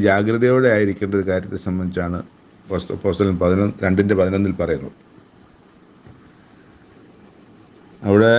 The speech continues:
തുടർന്ന്, "ത്രോവാസിൽ വന്നപ്പോൾ കർത്താവിൻ്റെ പ്രവർത്തിക്ക് എനിക്കൊരു വാതിൽ തുറന്നു കിട്ടിയപ്പോൾ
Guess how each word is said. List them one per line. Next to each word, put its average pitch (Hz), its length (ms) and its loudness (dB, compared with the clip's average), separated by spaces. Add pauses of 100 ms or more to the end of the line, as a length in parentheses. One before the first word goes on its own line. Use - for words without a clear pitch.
(420)
തുടർന്ന്, 107 380 2 (720)
"ത്രോവാസിൽ 113 600 4
വന്നപ്പോൾ 107 500 4
കർത്താവിൻ്റെ 101 500 2
പ്രവർത്തിക്ക് 92 480 2
എനിക്കൊരു 95 440 4
വാതിൽ 92 400 4
തുറന്നു 90 320 0
കിട്ടിയപ്പോൾ 82 520 -2